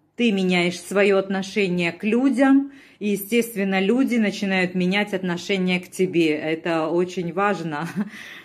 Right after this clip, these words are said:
Э, на канале Инги я,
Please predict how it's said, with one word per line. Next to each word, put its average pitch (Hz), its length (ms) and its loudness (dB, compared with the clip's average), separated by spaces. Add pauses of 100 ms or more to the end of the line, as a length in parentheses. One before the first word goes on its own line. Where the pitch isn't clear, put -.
(800)
Э, 143 1120 -4
на 165 160 -2
канале 208 640 2
Инги 185 240 0
я, 160 540 0